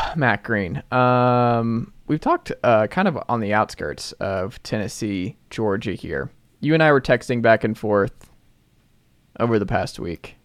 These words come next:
and something's come up. <laughs> Georgia fans, look, you and I, we differ on this particular concept. And for Georgia fans, maybe it's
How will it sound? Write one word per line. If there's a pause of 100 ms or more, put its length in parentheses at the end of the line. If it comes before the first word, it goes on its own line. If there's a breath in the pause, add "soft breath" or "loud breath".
(200)
and (960)
something's
come
up. (1000)
<laughs>
Georgia
fans, (460)
look, (1200)
you
and
I,
we
differ (260)
on
this
particular
concept. (480 soft breath)
And (240)
for
Georgia
fans,
maybe
it's